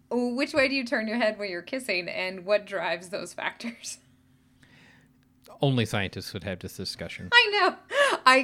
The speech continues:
Speaker 1: g-, I got so excited when I saw this, and I immediately sent it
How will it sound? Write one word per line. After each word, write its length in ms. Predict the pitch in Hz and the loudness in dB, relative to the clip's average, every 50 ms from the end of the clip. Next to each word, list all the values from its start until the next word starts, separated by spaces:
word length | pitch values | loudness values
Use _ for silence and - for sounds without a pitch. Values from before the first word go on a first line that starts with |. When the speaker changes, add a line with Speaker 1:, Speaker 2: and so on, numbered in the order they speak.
| 240 - | 2 0
Speaker 1:
g-, 60 | 170 | -2
I 220 | - 76 - 233 233 | 0 2 4 4 6
got 220 | 240 240 226 226 220 | 6 6 4 4 4
so 140 | 247 208 | 2 0
excited 360 | 208 226 - 220 202 214 202 185 | 0 2 4 4 4 4 4 2
when 100 | 185 170 | 0 0
I 60 | 170 | -2
saw 260 | 185 - 196 180 175 | -2 -2 -2 -2 -2
this, 140 | 170 175 - | -2 -4 -6
and 80 | 180 170 | -4 -4
I 40 | 175 | -4
immediately 500 | 180 190 220 254 247 247 214 180 185 180 | -4 -2 -2 0 0 0 -2 -2 -4 -6
sent 300 | - - 180 165 - 165 | -6 -8 -8 -8 -8 -10
it 220 | 165 165 - | -10 -10 -10